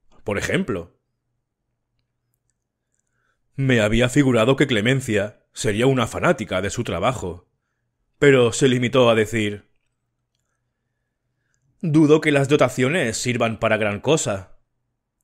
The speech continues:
Por lo general, no se gasta bien el dinero. Las cosas de verdadero interés suelen llevarlas a cabo alguien con entusiasmo,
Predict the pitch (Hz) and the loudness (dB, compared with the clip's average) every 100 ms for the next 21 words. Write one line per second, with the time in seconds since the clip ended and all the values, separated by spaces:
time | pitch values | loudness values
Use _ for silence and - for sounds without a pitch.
0 | _ _ _ _ _ _ _ 196 165 143 | _ _ _ _ _ _ _ 0 2 2
1 | 135 135 120 165 117 185 _ _ _ _ | 0 -2 0 0 -2 -8 _ _ _ _
2 | _ _ _ - 214 240 185 147 208 - | _ _ _ -8 -4 0 2 2 0 0
3 | 120 131 117 104 104 143 139 87 _ _ | 0 0 -2 -4 -4 -4 -4 -10 _ _
4 | _ _ _ _ _ _ _ _ _ _ | _ _ _ _ _ _ _ _ _ _
5 | _ _ _ _ _ _ _ - 123 - | _ _ _ _ _ _ _ -4 -4 -2
6 | - 208 - 127 127 127 120 107 113 160 | 0 0 0 0 2 2 2 0 -2 -2
7 | 147 131 131 - 123 123 135 123 117 123 | -2 -2 0 -2 -2 -2 -2 -2 0 2
8 | 135 120 - 107 123 113 135 120 107 110 | 2 0 -4 -4 -2 0 0 0 -4 -4
9 | 107 104 101 104 117 170 127 101 85 _ | -6 -6 -8 -6 -2 -2 -4 -8 -10 _